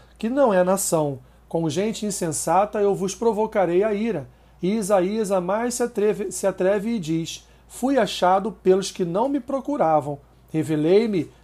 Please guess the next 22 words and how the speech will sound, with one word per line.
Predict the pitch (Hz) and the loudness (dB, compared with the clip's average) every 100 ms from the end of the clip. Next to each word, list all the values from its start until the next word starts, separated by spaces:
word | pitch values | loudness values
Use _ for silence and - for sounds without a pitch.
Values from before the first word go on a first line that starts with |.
| - | -4
aos | 165 165 | -4 -4
que | - | -4
não | 156 185 247 | -2 -2 -2
perguntavam | 247 220 226 185 180 180 | -2 -4 -4 0 0 0
por | 196 220 185 | -4 -6 -4
mim." | 160 151 151 - _ _ _ | -4 -6 -8 -20 _ _ _
Quanto | 185 240 233 | 0 0 -2
a | |
Israel, | 214 170 170 165 196 214 | -4 -4 -2 2 2 2
porém, | 190 165 196 226 | 0 2 0 -4
diz, | 143 170 160 - - _ _ | -4 -4 -4 -12 -18 _ _
"Todo | - 214 240 240 | 4 4 6 0
dia | 143 208 | -4 -4
estendi | 233 - 202 151 165 | -4 -6 -6 -4 -2
as | 160 | -2
mãos | 131 147 208 240 - _ _ | -2 0 0 -2 -10 _ _
a | - 190 | -4 -2
um | 196 | -2
povo | - 170 160 135 | 0 2 2 0
rebelde | 127 156 127 160 220 254 233 262 - _ - | -6 -6 0 4 4 2 -6 -8 -16 _ -8
e | 214 | -6
contradizente." | 220 - 185 185 185 185 180 143 139 127 - - | -6 -2 -2 0 -4 -4 -4 -8 -8 -12 -14 -20